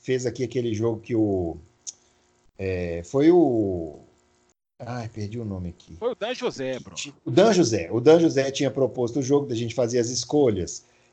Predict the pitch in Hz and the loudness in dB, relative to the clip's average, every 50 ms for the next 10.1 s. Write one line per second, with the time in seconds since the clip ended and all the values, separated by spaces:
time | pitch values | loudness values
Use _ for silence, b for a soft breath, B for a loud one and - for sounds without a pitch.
0 | - 101 104 107 107 104 101 95 98 151 160 165 180 190 185 190 185 175 180 196 | -4 0 2 4 4 4 4 2 6 8 8 8 8 8 6 4 6 8 8 10
1 | 214 208 208 208 196 180 180 180 180 180 175 175 175 160 127 120 135 147 147 139 | 10 8 8 6 6 4 2 2 2 2 2 2 0 0 0 0 0 0 0 0
2 | 123 110 101 87 - 131 139 156 156 160 160 151 - - 143 156 175 180 175 175 | 0 0 -2 -2 -4 -2 -2 -2 -2 -2 -4 -8 -6 -2 2 4 4 4 2 2
3 | 156 160 160 - 147 - 127 123 120 117 - 170 180 180 - 208 175 165 170 180 | 0 -2 -2 -2 -8 -4 -2 0 0 0 0 -2 -2 2 4 6 8 10 10 10
4 | 180 175 175 - 170 - - 170 139 123 117 123 139 143 139 - - - - b | 8 8 6 2 -4 -2 -2 -2 0 0 -2 -2 -2 -2 -4 -6 -10 -10 -10 b
5 | b b b b b b - 175 202 208 220 214 180 202 208 - 208 208 170 185 | b b b b b b 6 8 8 8 8 4 4 2 2 4 4 4 6 8
6 | 185 180 190 180 - 190 165 - 180 165 165 165 165 165 160 120 107 110 110 113 | 8 8 6 4 0 0 0 0 0 0 0 0 -2 -2 -6 -2 0 2 2 2
7 | 135 160 165 b b b b b 190 170 147 196 208 196 202 196 - - 180 196 | 0 -4 -8 b b b b b -2 2 6 6 6 6 4 2 2 2 4 4
8 | 214 214 226 208 - 202 180 156 139 147 151 160 180 202 202 - - _ - 180 | 4 2 -2 -4 -6 -8 -8 0 2 4 4 4 2 0 -4 -8 -10 _ 4 4
9 | 202 196 202 - 165 180 190 185 - - - 165 151 139 120 92 76 - - - | 4 4 4 4 4 4 4 2 -2 2 4 4 4 4 0 -4 -8 -10 -14 -14
10 | - | -16